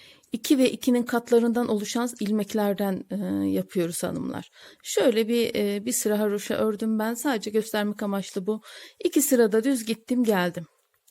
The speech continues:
Şimdi burada ben, e, kenara haroşa koydum ama burada koymayacağım. İlk iki ilmeğimi kenar ilmeği olarak örüyorum. Model koyma sıram bu sıram.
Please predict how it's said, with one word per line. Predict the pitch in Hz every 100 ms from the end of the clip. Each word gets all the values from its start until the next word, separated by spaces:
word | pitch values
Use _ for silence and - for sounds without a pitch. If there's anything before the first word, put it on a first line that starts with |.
| _ - - - _
Şimdi | - 349 330 277
burada | 277 262 269
ben, | 269 262 -
e, | 226 226
kenara | 226 262 247 240
haroşa | 233 233 233 240
koydum | 240 240 311 247
ama | 208 196
burada | 214 226
koymayacağım. | 240 233 202 185 - 208 254 _ _ _ _ _ _ _ -
İlk | 320 -
iki | 269 294 320 339 _ _ -
ilmeğimi | 247 262 247 233 247
kenar | 294 285 254
ilmeği | 220 208 208 214
olarak | 208 214 262 -
örüyorum. | 214 185 175 185 - _ _ _ _ _ _ _
Model | 277 226 254
koyma | 233 226 202 185
sıram | 190 202 -
bu |
sıram. | - - -